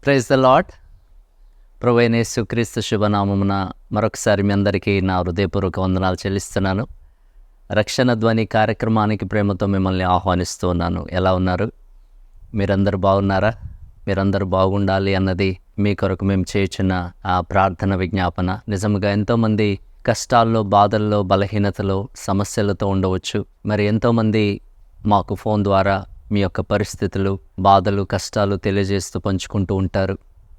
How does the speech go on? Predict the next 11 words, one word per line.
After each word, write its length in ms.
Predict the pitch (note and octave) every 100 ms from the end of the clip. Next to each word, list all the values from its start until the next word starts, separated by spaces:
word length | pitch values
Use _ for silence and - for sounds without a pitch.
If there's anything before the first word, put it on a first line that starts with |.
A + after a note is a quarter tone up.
| - - - -
అన్నిటికంటే 580 | A#2+ C3 - - A#2+ B2+
ప్రాముఖ్యమైనది, 800 | A2+ A2 G#2 A2 - G#2 G2 F#2+
కష్టాలు 540 | - G#2+ - A#2+ A2+ G#2+
వస్తాయి, 540 | G#2 - A2+ G#2 G#2
పోతాయి, 460 | - G2+ - G2 F#2+
కానీ 380 | F#2+ F#2+ C#3 - - G#2
అన్నిటికంటే 560 | A#2+ B2+ - B2 B2
విలువైంది, 600 | A2+ G#2+ A2+ A#2+ A#2+ A#2+
ప్రాముఖ్యమైనది 880 | A2+ - F#2+ A2 - B2 A2+ G#2+ G2+
ఏంటి 300 | G2 G2+ A2
అంటే, 380 | G2 F2+ G2+